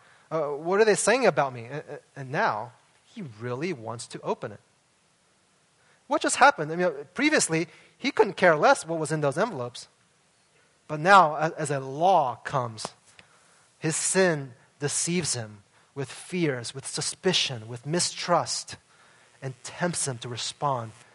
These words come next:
in disobedience. The problem is not with the envelope. The problem is within. The law of Moses could never do anything for us who, whose very beings have been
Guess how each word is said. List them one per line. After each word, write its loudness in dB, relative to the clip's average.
in -12
disobedience. -6
The 0
problem 8
is 0
not 10
with -4
the -4
envelope. 0
The -16
problem 0
is -16
within. -8
The -6
law 2
of -4
Moses 0
could -8
never 2
do 0
anything 2
for -6
us 2
who, -2
whose -4
very 0
beings 0
have -6
been -4